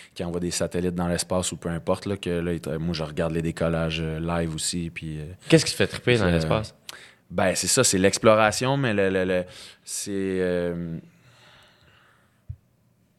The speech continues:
Speaker 1: c'est, je pense que ça, c'est la, la job ou le, le, le, le, le, le milieu qui répond à plus à l'appel de l'humanité de savoir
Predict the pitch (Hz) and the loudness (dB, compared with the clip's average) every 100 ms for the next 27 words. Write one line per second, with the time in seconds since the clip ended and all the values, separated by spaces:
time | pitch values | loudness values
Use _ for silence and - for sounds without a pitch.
0 | _ - - - - 107 101 - - 113 | _ -10 -6 -4 -4 -2 -4 -4 0 2
1 | 127 - 101 98 - _ _ - - - | 2 0 -2 -2 -6 _ _ -6 -4 -2
2 | 92 90 90 82 - 113 104 101 101 98 | -2 -2 -4 -4 -2 2 4 6 6 6
3 | 98 117 117 131 107 101 95 92 90 87 | 6 6 6 6 0 0 0 0 0 -4
4 | - _ - - _ _ _ - - 80 | -8 _ -18 -18 _ _ _ -18 -12 -10
5 | 69 60 50 50 53 92 98 117 113 113 | -10 -10 -10 -12 -4 0 2 4 4 6
6 | 123 135 - 101 95 104 - 127 120 98 | 6 4 0 0 2 2 4 4 4 2
7 | 117 127 - 95 98 104 98 - 117 123 | 2 2 2 4 6 4 4 4 4 4
8 | 123 120 - _ _ _ _ 104 107 101 | 0 -4 -12 _ _ _ _ -4 -2 0
9 | 107 107 107 101 - 120 117 104 92 - | 0 0 -2 -4 -4 -4 -4 -6 -4 -2
10 | 98 101 107 110 | -2 2 4 4